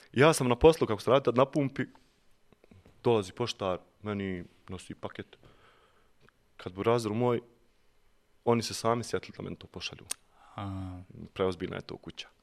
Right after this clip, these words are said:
Speaker 2: A, National
Speaker 1: Da.
Speaker 2: Geographic.
Speaker 1: Da, da.
Speaker 2: I?
Speaker 1: I meni
Speaker 2: Jesi
Speaker 1: to
Speaker 2: i to
Speaker 1: dođe.
Speaker 2: stavio? Ali dobro, nema veze s bitkom, ali treba staviti
Speaker 1: <laughs>
Speaker 2: to
Speaker 1: Nema.
Speaker 2: tamo u muzeju, brate.
Speaker 1: Ne, ali to ću ostaviti nekim mojim, mojim, onaj,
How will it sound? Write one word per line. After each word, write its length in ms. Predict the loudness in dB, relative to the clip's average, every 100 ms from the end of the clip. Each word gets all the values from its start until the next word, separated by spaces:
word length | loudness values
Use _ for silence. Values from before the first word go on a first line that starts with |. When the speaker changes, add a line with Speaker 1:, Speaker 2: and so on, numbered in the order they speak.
| -20 _ _ _ _ -10
Speaker 2:
A, 220 | -8 -6
National 380 | -8 -10 -6 -4
Speaker 1:
Da. 60 | -4
Speaker 2:
Geographic. 420 | -6 -6 -8 -8
Speaker 1:
Da, 160 | -10 -12 -12 _
da. 80 | -20 -20 -20 -20 -20 -20 -2
Speaker 2:
I? 240 | 2 2 0 _ -20 -20 _ _ _ -8
Speaker 1:
I 120 | -2
meni 180 | 2 2
Speaker 2:
Jesi 160 | 2
Speaker 1:
to 120 | 0
Speaker 2:
i 60 | -2
to 60 | 4
Speaker 1:
dođe. 160 | 4
Speaker 2:
stavio? 360 | 4 2 0 0
Ali 120 | -2
dobro, 260 | -2 0 0
nema 340 | 0 0 -2
veze 320 | -2 -4 -6
s 60 | -8
bitkom, 420 | -8 -10 -8 -4
ali 100 | -4
treba 380 | 4 8 10 10
staviti 360 | 10 8 8 6
Speaker 1:
<laughs> 40 | 6
Speaker 2:
to 80 | 8
Speaker 1:
Nema. 80 |
Speaker 2:
tamo 300 | 10 8 8
u 40 | 6
muzeju, 460 | 6 6 4 2 2
brate. 160 | 6
Speaker 1:
Ne, 60 | 8
ali 180 | 8 8
to 160 | 4
ću 200 | 4 6
ostaviti 340 | 4 4 0 0
nekim 260 | -2 -2
mojim, 320 | 0 0 -2 -8
mojim, 360 | -2 2 2 0 -8
onaj, 380 | -8 -6 -8 -12